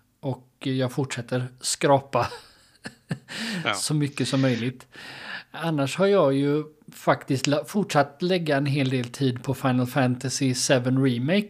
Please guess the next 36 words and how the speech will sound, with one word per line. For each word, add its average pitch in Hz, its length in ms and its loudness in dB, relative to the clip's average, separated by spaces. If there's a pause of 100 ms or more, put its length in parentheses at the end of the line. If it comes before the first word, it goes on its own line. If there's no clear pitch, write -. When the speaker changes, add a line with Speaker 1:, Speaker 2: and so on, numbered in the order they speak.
Speaker 1:
också. 110 400 -4 (880)
Och 147 280 -2
jag 143 140 2
börjar 156 360 4
väl 165 160 2
känna 170 360 0
att 135 180 -4
det - 100 0
faktiskt - 540 -4 (680)
skulle 175 480 4
kunna 196 240 0
vara 175 140 8
rimligt 135 460 0
att 131 160 -6
jag 135 140 4
är 131 60 0
färdig 135 420 0
med 165 200 0
det 127 100 -2
lagom 127 360 -2
till 127 140 -6
att 123 120 -8
uppföljaren 139 520 -2
kommer 143 260 0
här 120 120 -2
nu 117 100 -4
i 120 40 -8
slutet 131 400 -4
av 185 80 4
månaden. 113 520 -2 (420)
Jag, 135 680 -2
eh, 131 160 0 (560)
är 139 160 2
väl 123 160 0
på 120 340 -6 (200)
kapitel 131 800 -2